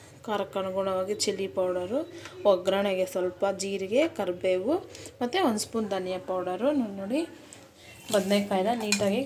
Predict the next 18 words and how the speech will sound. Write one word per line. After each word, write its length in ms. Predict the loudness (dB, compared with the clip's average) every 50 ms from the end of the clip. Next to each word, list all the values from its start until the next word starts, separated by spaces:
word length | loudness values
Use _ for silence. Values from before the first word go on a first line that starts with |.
| -4 -6 -10 -14 -20 -16 -6 2
ತೊಳೆದು 340 | 2 4 4 4 2 2 0 0 2
ನೋಡಿ, 140 | 0 0 -2 -2
ಈ 20 | -4 -4
ಥರ 120 | -4 -4 -4 -4 -6 -10 -16 -20 -20 -20 -20 -20 -20 -20 -20 -20 -20 -20 -20 -20 -20 -20 -18 -12 -8 -4
ನಾಲ್ಕು 280 | -2 -2 -2 -4 -4 -6
ಪೀಸ್ 180 | -6 -6 -4 -4 -4 -4
ಮಾಡ್ಕೊಂಡಿದ್ದೀನಿ. 580 | -4 -4 -6 -6 -6 -4 -4 -4 -4 -4 -4 -4 -4
ನೋಡಿ, 160 | -4 -4 -4 -4 -4 -4 -2
ಒಳಗೆಲ್ಲ 340 | -2 0 0 0 0 0 0 0 2
ನೋಡಿ 200 | 2 2 0 -2 -2 -2
ತೊಗೊಳ್ಳಿ. 280 | -2 -2 -2 -2 -2 -2 -2 -2
ನೀವು 180 | -2 -4 -4 -6 -8 -10 -10 -10 -6 -2 2
ಆದಷ್ಟು 340 | 2 4 2 2 0 2 2 4 6 6
ಎಳೆದು 260 | 6 4 4 2 0 -2 -4
ತೊಗೊಳ್ಳಿ, 320 | -2 0 0 0 0 -2 -2 -2 -4
ಟೇಸ್ಟ್ 220 | -4 -2 -4 -4 -4
ಚೆನ್ನಾಗಿರುತ್ತೆ. 680 | -4 -2 -2 -2 -2 -2 -4 -6 -6 -8 -8 -6 -6 -6 -6 -8 -10
ನೋಡಿ, 180 | -8 -6 -6